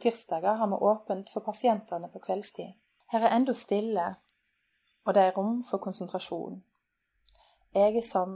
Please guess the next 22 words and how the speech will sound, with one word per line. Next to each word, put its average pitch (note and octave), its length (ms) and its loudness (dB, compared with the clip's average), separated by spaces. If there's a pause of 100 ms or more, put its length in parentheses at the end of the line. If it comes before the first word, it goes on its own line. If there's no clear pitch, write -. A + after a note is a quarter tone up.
at F#3 120 -2
jeg F3 100 -4
tenker F3 300 -8
best - 480 2
når F#3 120 -2
det F#3 60 0
er - 80 0
stille G3+ 340 -2
rundt F#3 320 -8
meg. E3 140 -14 (840)
Nå F#3 140 0 (220)
vil F#3 120 0
jeg F#3 120 -2
lese F#3 360 0
meg F3 200 -4
opp - 160 -10 (480)
på - 120 2 (140)
ei G3 260 0
av F#3 160 0
våre F#3 160 0
faste - 400 0
pasienter. - 720 -6